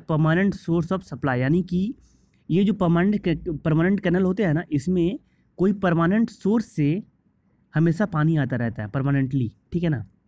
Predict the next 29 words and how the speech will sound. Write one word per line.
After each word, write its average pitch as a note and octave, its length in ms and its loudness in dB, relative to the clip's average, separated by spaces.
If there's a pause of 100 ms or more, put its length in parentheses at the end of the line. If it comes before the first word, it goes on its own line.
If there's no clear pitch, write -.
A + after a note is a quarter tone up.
(280)
बिना D3 240 2
रुके D3+ 220 0
पानी C#3 240 -2
आता A#2+ 160 -4
रहता G#2+ 260 -8
है। C3+ 60 -20 (1000)
आगे D3 140 2
देखते D3+ 240 -2
हैं, D#3 200 -8 (320)
it A#3 200 2
is A3+ 180 4
a A3 60 4
well E3 280 4
graded F#3+ 380 0
canal, G3 280 0 (140)
channel, F3+ 300 2 (260)
it F3 140 0
is F#3+ 140 2
a F#3 80 4
well D#3+ 200 2
graded E3+ 380 0
channel F3 300 0 (140)
and D#3 260 2
provided D3+ 480 2
with G3+ 240 0 (120)
permanent D#3 520 2 (760)
regulation D#3+ 600 2
and D#3 280 2
distribution D3+ 600 0